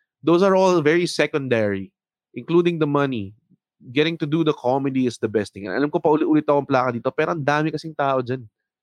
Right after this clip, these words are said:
na ganyan, na nakakapikon, na you would think na passion chaser siya and then mamaya-maya, m-, matamaan lang ng what? Two or three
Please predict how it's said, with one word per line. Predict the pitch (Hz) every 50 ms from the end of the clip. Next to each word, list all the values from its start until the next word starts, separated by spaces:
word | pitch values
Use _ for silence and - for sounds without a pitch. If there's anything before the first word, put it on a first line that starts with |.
| _ _ _ _
na | 139 143
ganyan, | 139 147 147 139 127 113 127 127 123 117
na | 120
nakakapikon, | 123 131 131 135 131 123 131 - - 135 - 120 117 120 120 117
na | 120 120 117 113 113 _ _ _ _ _ _ _ _ _ _ _
you | - 139 131
would | 135 127 113 _
think | - 135 127 -
na | 120 123 120 117 117 110 _ _ _ _ _ _
passion | - 131 135 135 131 151 143 139
chaser | 127 - 139 131 120 120 120
siya | - 143 - 131
and | 127
then | 120 123 120 120
mamaya-maya, | 117 120 120 117 120 120 117 117 113 120 120 117 120 - _ _ _ _ _ _ _ _ _ _ -
m-, | - 131 110 120 127 131 135
matamaan | 143 139 131 - 123 123 127 123 113 113 113 117
lang | 117 117 113 113
ng | 110 110 110
what? | 110 107 101 92 - _ _ _ _
Two | - - 131 123
or | 113 120 113
three | 104 _ - 120 117 110 110 110 110